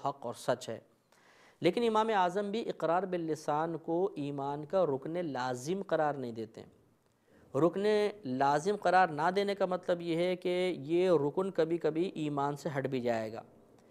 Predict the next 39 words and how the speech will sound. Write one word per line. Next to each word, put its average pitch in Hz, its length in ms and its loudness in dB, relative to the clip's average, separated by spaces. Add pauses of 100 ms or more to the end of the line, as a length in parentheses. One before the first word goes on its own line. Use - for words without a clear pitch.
(180)
जैसे 151 260 0
कि 185 120 0
मिसाल 175 340 2
के 175 120 -2
तौर 170 200 2
पे 175 140 0
हालत 156 380 0
इकराह 160 360 2
में 160 140 -2
कोई 160 160 0
हमें 156 220 0
कहे 160 200 2
कि 160 120 -2
कलीमा 156 340 -2
कुफ्र 165 300 -2
ज़बान 143 300 0
से 147 140 -8
निकालो, 127 440 0 (680)
अगर 180 340 6
तस्दीक़ुम 190 640 2
बिल 190 140 2
क़ल्ब 180 300 0
मौजूद 156 500 0
है, 165 580 2
दिल 180 440 2 (100)
ईमान 156 640 0 (280)
से 170 480 4
मुनव्वर 139 500 2
है, 170 540 2
अल्लाह 160 280 2
तबारक 151 480 -2
व 147 180 0
तआला 151 420 0
ने 156 140 -4
जो 160 200 0
कुछ 175 200 -4
अता 160 200 -2
फरमाया 143 480 -2
उसको 139 300 -6